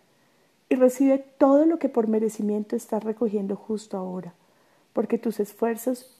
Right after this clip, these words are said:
no se escapan a la luz. Elige continuar con conciencia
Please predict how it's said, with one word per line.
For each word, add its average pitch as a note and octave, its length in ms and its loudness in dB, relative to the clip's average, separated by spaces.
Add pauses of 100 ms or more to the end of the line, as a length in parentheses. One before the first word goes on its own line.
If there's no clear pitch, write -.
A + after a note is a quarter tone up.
(140)
no A3 140 0
se G#3+ 100 -4
escapan G#3 540 -6
a G3 80 -8
la G3+ 120 -6
luz. G3 360 -10 (1040)
Elige A#3 320 0
continuar A#3 500 -2
con B3 160 -4
conciencia A3 800 -6